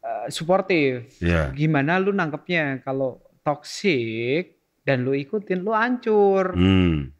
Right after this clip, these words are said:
Speaker 1: Misal, kita ngomongin hal sesederhana, mungkin banyak yang nggak kenal gue dan lebih banyak gue kenal Gofar. Kita ngomongin Ngobam deh, terus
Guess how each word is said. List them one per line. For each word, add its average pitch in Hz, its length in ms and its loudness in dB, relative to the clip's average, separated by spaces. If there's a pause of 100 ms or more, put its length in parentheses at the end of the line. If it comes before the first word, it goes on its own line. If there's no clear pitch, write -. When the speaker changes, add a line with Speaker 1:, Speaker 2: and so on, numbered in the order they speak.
(320)
Speaker 1:
Misal, 165 1160 2 (520)
kita 180 240 -10
ngomongin 208 480 0
hal 190 180 2
sesederhana, 185 580 0
mungkin 208 540 -4
banyak 160 240 0
yang 185 180 0
nggak 170 160 0
kenal 170 200 0
gue 175 160 2
dan 190 120 2
lebih 156 200 -4
banyak 147 200 0
gue 143 300 -2
kenal 143 240 0
Gofar. 135 320 -4 (240)
Kita 190 180 0
ngomongin 226 300 0
Ngobam 196 400 2
deh, 120 240 -4
terus 160 320 -8